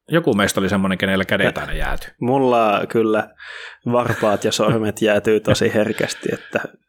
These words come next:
Speaker 2: en tiedä, o-, onko joskus sitten jäätynyt vähän liikaa. Kyllä mä muistan, että joskus toistakymmentä vuotta sitten on vähän sinertävät varpaat <laughs> muutaman
Speaker 1: Joo, ei se
Speaker 2: kerran
Speaker 1: mukava
Speaker 2: ollut,
Speaker 1: tunne
Speaker 2: ja
Speaker 1: ole.
Speaker 2: sen jälkeen se on sitten,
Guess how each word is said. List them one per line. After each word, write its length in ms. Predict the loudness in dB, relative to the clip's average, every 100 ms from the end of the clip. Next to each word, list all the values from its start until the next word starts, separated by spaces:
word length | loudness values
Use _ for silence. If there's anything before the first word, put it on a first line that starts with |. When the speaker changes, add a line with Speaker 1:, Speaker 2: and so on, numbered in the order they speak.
| _ -20 -20 -20 -20 _ _ -20 _ -2
Speaker 2:
en 220 | 0 2
tiedä, 380 | 4 4 4 2 0
o-, 360 | 0 0 -2 0 0
onko 320 | 0 0 -2 -4 -8 -2
joskus 640 | 0 0 -4 -4 -6 -12 _ -6
sitten 360 | -6 -4 -4 -4 -8 _ _ 0
jäätynyt 500 | 2 0 -2 -2 -2
vähän 240 | 0 0
liikaa. 340 | 0 0 -2 -2
Kyllä 240 | 0 2
mä 120 | 2
muistan, 380 | 2 0 0 -2
että 220 | -2 -2
joskus 480 | -2 -2 -4 -4 -6 -12 -16 -16 -16 -16 -16 -16 -18 -6 0
toistakymmentä 580 | 0 0 -2 0 0
vuotta 320 | 0 -2 -2 -4
sitten 340 | -6 -4 -4
on 60 | 0
vähän 240 | 0 0
sinertävät 720 | 0 2 0 -2 -4 -4 -2
varpaat 480 | -2 -2 -2 -4 -4 -2 -2 -2 -4 -8
<laughs> 540 | -12 -16 -20 -20 _ -2
muutaman 140 | 0
Speaker 1:
Joo, 120 | 2 2
ei 60 |
se 80 | 2
Speaker 2:
kerran 200 | 0 2
Speaker 1:
mukava 120 | 2 2
Speaker 2:
ollut, 100 | 2
Speaker 1:
tunne 120 | 2
Speaker 2:
ja 60 | 2
Speaker 1:
ole. 60 |
Speaker 2:
sen 180 | 2 0
jälkeen 460 | 2 0 2 0 2
se 120 | 0
on 100 | 0
sitten, 360 | -2 -6 -6